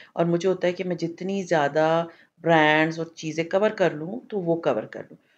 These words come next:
दूसरा ये था कि मैंने क्योंकि जूते-वूते लेने थे तो मैं इंसिग्निया ही गई थी और इन-, इंसिग्निया ही शेयर कर पाई थी।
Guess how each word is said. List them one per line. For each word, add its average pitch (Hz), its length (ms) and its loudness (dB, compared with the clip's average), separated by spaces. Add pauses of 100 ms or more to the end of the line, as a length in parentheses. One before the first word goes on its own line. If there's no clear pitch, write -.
(180)
दूसरा 226 300 2
ये 220 240 6
था 196 80 6
कि 202 140 -2
मैंने 185 420 0
क्योंकि 185 280 -4
जूते-वूते 180 500 -2
लेने 185 240 0
थे 190 220 0
तो 190 140 -10
मैं 156 240 0
इंसिग्निया 196 520 -4
ही 220 60 0
गई 180 200 -6
थी 190 160 -6
और 175 120 0
इन-, 165 140 -4 (100)
इंसिग्निया 170 500 -4
ही 226 80 2
शेयर 185 240 2
कर 160 140 -4
पाई 147 240 -4
थी। 208 240 -10